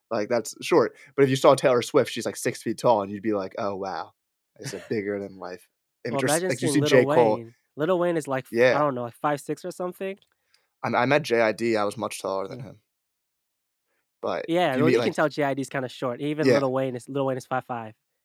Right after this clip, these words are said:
Speaker 1: Yeah, if you meet, like, Jake, I think Russ is really short. But if I met
Speaker 2: Mm-hmm.
Speaker 1: J. Cole, he's, like, six four, I'd be like, "Holy shit, like, this is a
Speaker 2: But he
Speaker 1: big
Speaker 2: was a basketball
Speaker 1: person."
Speaker 2: player. I expect that. I expect
Speaker 1: No,
Speaker 2: him to
Speaker 1: I
Speaker 2: be
Speaker 1: know.
Speaker 2: big. Yeah.
Speaker 1: I, I'm just saying, like, when you see famous people, you expect them to be, like, huge, and sometimes, I don't know, just the concept of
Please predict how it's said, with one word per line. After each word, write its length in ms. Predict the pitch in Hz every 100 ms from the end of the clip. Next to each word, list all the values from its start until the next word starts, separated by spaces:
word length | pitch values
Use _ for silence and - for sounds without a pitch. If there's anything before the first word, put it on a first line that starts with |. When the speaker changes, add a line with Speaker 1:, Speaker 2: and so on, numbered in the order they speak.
| _ _ _ _ -
Speaker 1:
Yeah, 120 | 110
if 160 | 107 107
you 60 | 117
meet, 120 | 101
like, 160 | 120
Jake, 320 | 101 113 113 -
I 60 | -
think 160 | 131 101
Russ 240 | 104 110
is 80 | 107
really 180 | 110 107
short. 320 | - 113 107 _ _ -
But 60 |
if 40 | 135
I 60 |
met 140 | 135 143
Speaker 2:
Mm-hmm. 20 |
Speaker 1:
J. 160 | 135 123
Cole, 240 | 170 151
he's, 160 | 117 110
like, 100 | 110
six 300 | - 139 -
four, 260 | - 135
I'd 120 | 107
be 80 | 104
like, 100 | 92
"Holy 380 | - - 101 78
shit, 280 | 87 - 80
like, 120 | 62
this 180 | 85 -
is 240 | 98 - - -
a 40 |
Speaker 2:
But 120 | 196
he 80 | 180
Speaker 1:
big 60 | 220
Speaker 2:
was 120 | 202
a 40 |
basketball 340 | 214 311 - 320
Speaker 1:
person." 120 | 226
Speaker 2:
player. 160 | 165 143
I 100 | 160
expect 340 | - 294 -
that. 200 | 160 143
I 60 | 151
expect 240 | - 247
Speaker 1:
No, 160 | 175 165
Speaker 2:
him 80 |
to 80 | 175
Speaker 1:
I 60 | 156
Speaker 2:
be 60 |
Speaker 1:
know. 60 | 127
Speaker 2:
big. 160 | 120 _ -
Yeah. 180 | 294 -
Speaker 1:
I, 140 | 165
I'm 100 | 175
just 120 | 160
saying, 160 | - 170
like, 160 | 156 147
when 80 |
you 100 | 151
see 220 | 143 165 156
famous 340 | 175 160 135
people, 220 | 131 113
you 100 | 117
expect 320 | 120 - 131
them 140 | 135 120
to 80 | 113
be, 140 | 120
like, 180 | 107 101
huge, 340 | - 139 123
and 100 | 117
sometimes, 540 | 113 113 107 110 104 - -
I 60 | 117
don't 80 | 98
know, 100 | 90 -
just 120 | 135
the 60 |
concept 340 | 160 170 160 135
of 200 | 113